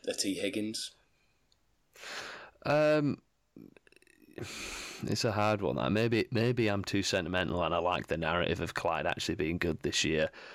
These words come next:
Speaker 2: Um, it, it all depends on what Clyde is to you. If Clyde Edwards-Helaire is a flex to you, then maybe, yeah, see if you can package him up in a trade. If Clyde Edwards-Helaire is, like, your running back too, maybe keep hold of him and see what he can be, I guess.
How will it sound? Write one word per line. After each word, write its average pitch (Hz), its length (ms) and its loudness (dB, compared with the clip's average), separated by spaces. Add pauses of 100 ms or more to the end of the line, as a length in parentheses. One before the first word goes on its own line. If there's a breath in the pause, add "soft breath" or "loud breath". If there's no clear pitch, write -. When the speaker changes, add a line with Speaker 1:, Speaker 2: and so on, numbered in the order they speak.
(280 loud breath)
Speaker 2:
Um, 92 520 2 (840)
it, 110 220 0
it - 180 0
all 113 160 4
depends 95 420 0
on 90 120 2
what - 160 2
Clyde 85 300 0
is 87 180 0
to - 120 0
you. 80 120 2
If 92 140 0
Clyde 95 280 2
Edwards-Helaire 90 640 2
is 90 320 0
a - 60 -2
flex - 560 -2
to 92 140 0
you, 76 240 4 (360 soft breath)
then 107 160 2
maybe, 110 280 4
yeah, 107 280 4 (200)
see - 200 2
if 98 80 2
you 101 60 -4
can 101 120 0
package 98 420 0
him 98 120 2
up 95 120 0
in 92 80 4
a 92 80 2
trade. 98 320 4
If 92 100 0
Clyde 92 240 0
Edwards-Helaire 92 540 2
is, 92 120 0
like, 92 140 2
your 90 120 0
running 90 260 2
back 87 220 -2
too, 92 280 2
maybe 92 280 2
keep - 280 0
hold 90 280 4
of 90 60 2
him 90 140 2
and 90 140 2
see 87 280 4
what 87 200 4
he 87 60 2
can 87 220 0
be, 90 320 2 (340)
I 90 100 0
guess. 92 420 -2